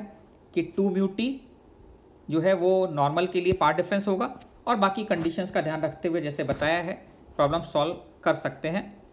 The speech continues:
आने वाले एक दो लेक्चर्स में इन पे बेस्ड एक दो प्रॉब्लम्स मैं सॉल्व करवा दूंगा,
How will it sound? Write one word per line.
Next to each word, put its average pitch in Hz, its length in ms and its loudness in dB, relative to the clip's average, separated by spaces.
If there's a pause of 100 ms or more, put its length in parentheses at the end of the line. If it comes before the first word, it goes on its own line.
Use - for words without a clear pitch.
(280)
आने 165 200 2
वाले 185 220 2
एक 160 320 -2
दो 175 80 0
लेक्चर्स 156 420 -4
में 170 80 -4
इन 156 100 -4
पे 151 140 -4
बेस्ड 160 360 -4
एक 139 100 -4
दो 156 80 -4
प्रॉब्लम्स 147 340 -2
मैं 147 80 -4
सॉल्व 139 220 -2
करवा 143 220 0
दूंगा, 160 260 -4